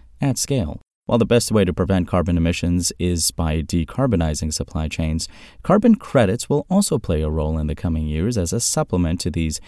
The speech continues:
decarbonization efforts. We think that about seventy to eighty percent of emissions today can be reduced by actions directly within industrial and general goods supply chains. But there are things that we're going to have to do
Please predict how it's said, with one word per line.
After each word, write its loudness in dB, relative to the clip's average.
decarbonization 0
efforts. -8
We 6
think 4
that 2
about 2
seventy 0
to -2
eighty 4
percent -2
of -2
emissions 0
today -2
can 2
be 2
reduced 2
by 0
actions 0
directly 0
within 2
industrial 0
and 2
general 2
goods 0
supply -2
chains. -4
But 2
there 4
are 4
things 2
that 0
we're 0
going 2
to -2
have 0
to -2
do 2